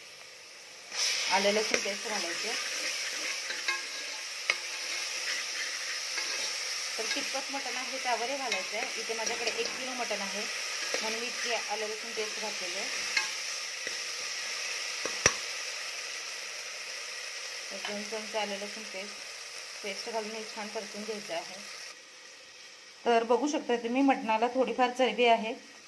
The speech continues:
म्हणून मी ते तेल कमी घातलेलं आहे, कारण चरबीयुक्त मटण असेल तर याला आधीच तेल सुटतं म्हणून घालताना तेल कमी घातलेलं आहे. आलं लसूणची पेस्ट छान परतली, यामध्ये मी थोडी हळद घालत आहे.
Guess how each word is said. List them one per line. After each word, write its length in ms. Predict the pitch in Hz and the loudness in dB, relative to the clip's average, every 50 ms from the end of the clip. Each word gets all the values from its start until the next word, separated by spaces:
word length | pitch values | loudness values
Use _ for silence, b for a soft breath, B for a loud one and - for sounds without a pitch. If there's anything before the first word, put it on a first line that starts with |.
| - | -4
म्हणून 180 | 220 226 226 233 | -2 -2 0 0
मी 80 | 240 | 0
ते 100 | 226 254 262 - | 0 0 4 8
तेल 160 | 233 233 240 | 8 8 8
कमी 220 | - 254 226 226 233 | 8 4 4 6 4
घातलेलं 360 | 247 240 - 202 214 214 196 | 2 2 2 2 4 6 8
आहे, 280 | 185 185 190 196 202 226 - - - - - - - - | 6 6 4 2 0 -2 -2 -6 -6 -4 -4 -2 4 8
कारण 160 | - 220 220 214 - - - | 8 8 8 8 4 2 4
चरबीयुक्त 440 | 269 220 220 202 254 262 262 - 277 | 6 6 6 6 4 2 2 4 6
मटण 300 | 262 269 269 269 269 262 | 6 6 6 6 6 4
असेल 320 | 247 226 - 226 220 214 | 4 4 6 6 6 6
तर 80 | 226 233 | 4 6
याला 280 | 247 233 214 214 226 | 8 10 10 12 12
आधीच 440 | 226 233 226 208 208 240 254 - - | 12 12 12 10 8 4 0 2 6
तेल 200 | 233 208 208 208 | 6 6 6 6
सुटतं 320 | - 214 214 - 208 208 247 - - - - - - - - - - - - | 2 2 2 4 4 4 4 4 2 -2 -4 -4 -4 -4 -2 -2 -2 0 0
म्हणून 160 | 208 214 226 | 0 4 6
घालताना 340 | 220 226 208 202 208 202 214 | 8 8 8 8 6 6 6
तेल 260 | 220 - 262 311 339 - - | 6 6 6 6 6 6 6
कमी 180 | 254 208 202 | 6 6 6
घातलेलं 360 | 202 202 - - 175 170 165 170 | 6 4 4 2 2 2 2 2
आहे. 180 | 165 160 160 156 - - - - - - - - - - - - - - - - - - - - - - - - - - - - | 0 0 -2 -4 -4 -4 -4 -4 -4 -4 -4 -4 -4 -6 -6 -6 -6 -6 -6 -6 -6 -6 -6 -6 -2 2 4 6 6 4 4 2
आलं 180 | 208 214 226 226 | 4 6 6 6
लसूणची 460 | 233 254 254 - 247 247 240 - 262 | 6 4 0 -2 -2 -2 -2 -2 -2
पेस्ट 420 | 262 - 240 233 233 - - - - | 0 4 4 4 4 2 -2 -2 0
छान 140 | 254 233 262 | 2 2 2
परतली, 480 | - 262 240 240 247 240 - 208 226 240 - - - - - - - - - - - - - - 220 | 4 4 6 6 6 4 4 0 0 0 -2 -4 -6 -6 -6 -6 -6 -6 -6 -6 -6 -6 -2 2 4
यामध्ये 320 | 214 214 220 226 220 226 | 6 6 6 6 4 4
मी 100 | 240 262 | 2 0
थोडी 220 | 247 262 240 214 | 2 6 6 6
हळद 280 | 233 220 233 208 220 233 | 8 8 8 8 8 8
घालत 300 | 269 254 240 202 175 - | 8 6 4 4 4 2
आहे. 240 | 190 196 - 214 | 0 0 -2 -4